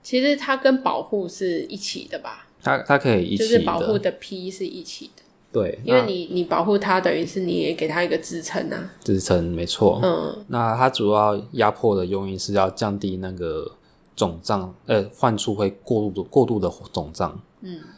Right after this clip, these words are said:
Speaker 2: 如果它肿太多，肿得太脏，那你之后愈后也会比较慢。
Speaker 1: 嗯。
Speaker 2: 那如果你有做压迫这件事情的话，它会比较快进入到愈后的阶段。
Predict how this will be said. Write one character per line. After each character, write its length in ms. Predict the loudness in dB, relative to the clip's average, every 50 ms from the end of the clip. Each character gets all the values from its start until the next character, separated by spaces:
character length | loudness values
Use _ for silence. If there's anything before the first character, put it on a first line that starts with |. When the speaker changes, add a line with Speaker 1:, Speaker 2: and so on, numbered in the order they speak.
| _ _ _ _ _
Speaker 2:
如 120 | 0 2
果 100 | 2 4
它 180 | 4 4 4 4
肿 380 | 4 2 -2 -2 -2 -4 -6 -6
太 220 | 0 2 2 2
多， 460 | 0 -2 -4 -4 -2 -2 -4 -6 -8 -4
肿 240 | -2 -2 -2 -2 -6
得 100 | -12 -12 -6
太 200 | -4 -2 -2 -2
脏， 400 | -2 -2 -2 -2 -2 -4 -4 -4
那 80 | -2 -2
你 120 | -2 -2
之 140 | -4 -4 -4
后 160 | -2 -2 -2
愈 140 | -2 -2 -2
后 180 | -2 -2 -2 -2
也 40 | -2
会 120 | -6 -8
比 120 | -10 -10
较 140 | -10 -10 -10
慢。 240 | -10 -10 -10 -10 -10 -12 -18 _ _ _ -16
Speaker 1:
嗯。 180 | -14 -12 -12 -12 -14 -18 -18 -8
Speaker 2:
那 160 | -4 -2 0 0
如 140 | 2 2
果 140 | 2 0 0
你 100 | 0 0
有 100 | -2 -2
做 200 | 0 0 0 2
压 140 | 2 2 0
迫 200 | 0 0 -2 -2
这 100 | -2 -2
件 200 | -2 -2 -2 -4
事 160 | -6 -6 -8 -6
情 180 | -6 -8 -10
的 100 | -10 -12
话， 380 | -8 -4 -4 -2 -2 -4 -6 -10 -8
它 200 | -6 -6 -4 -6
会 460 | -6 -6 -4 -4 -2 -2 -4 -6 -8 -12 -14 -14
比 80 | -12 -8
较 220 | -4 -2 0 0
快 260 | -2 -4 -4 -2 -2 -2
进 180 | -2 -4 -6
入 120 | -6 -6 -6
到 260 | -4 -6 -6 -6 -10 -18 _ -20 -20 -20 _ _
愈 140 | -2 -2 -2
后 160 | 0 0 -2
的 100 | -4 -6
阶 180 | -8 -12 -14 -12 -10
段。 140 | -10 -12